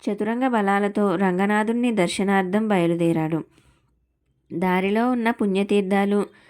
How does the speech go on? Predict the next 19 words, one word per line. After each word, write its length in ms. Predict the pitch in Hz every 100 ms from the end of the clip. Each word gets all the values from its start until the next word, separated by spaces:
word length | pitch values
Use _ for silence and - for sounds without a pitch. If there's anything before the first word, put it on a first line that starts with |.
| _ _ -
దేవాలయములు 800 | 190 175 190 202 196 196 202 233
దర్శించుకొని, 880 | 214 180 196 185 190 185 185 180 - - -
సేవిస్తూ 760 | - 190 185 202 - 226 262
శ్రీరంగం 580 | 254 196 202 208 214 240
చేరుకొని, 720 | 254 214 180 180 185 185 170 - - _
కార్తీక 400 | 190 180 - 240
మాసంలో 580 | 262 220 208 208 202 202
స్వామికి 600 | 208 - 180 190 240 226
పూజ 420 | 208 180 180 202 202
చేస్తూ, 440 | 185 - 208 247 - - _ -
నెలాఖరులో 720 | 190 190 226 247 226 220 226
వ్రతాన్ని 500 | 220 190 175 214 233
పూర్తి 400 | 233 190 175 180 196
చేసి, 420 | 185 - 185 180 - - -
అక్కడ 320 | 196 214 202
నుండి 360 | 185 185 233
తన 240 | 233 208 202
నగరానికి 640 | 180 175 180 214 240 262 233
చేరుకున్నాడు. 640 | 180 170 165 160 156 156